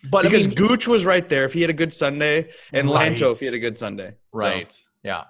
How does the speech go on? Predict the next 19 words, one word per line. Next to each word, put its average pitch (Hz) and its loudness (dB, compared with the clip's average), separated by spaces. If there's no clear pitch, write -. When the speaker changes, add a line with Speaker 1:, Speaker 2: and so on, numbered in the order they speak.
Speaker 2:
there's 127 -8
your, 101 -14
they're 175 -2
Speaker 1:
So 156 -4
Speaker 2:
right 117 0
there. - -20
Speaker 1:
Right, 107 -4
right, 98 -6
right, 90 -10
right. 87 -18
Speaker 2:
But - 2
I 165 2
Speaker 1:
Uh, 107 -2
Speaker 2:
can't 190 0
believe 165 0
Spieth. 139 -6
That 139 2
is 120 -4
insane. 110 -12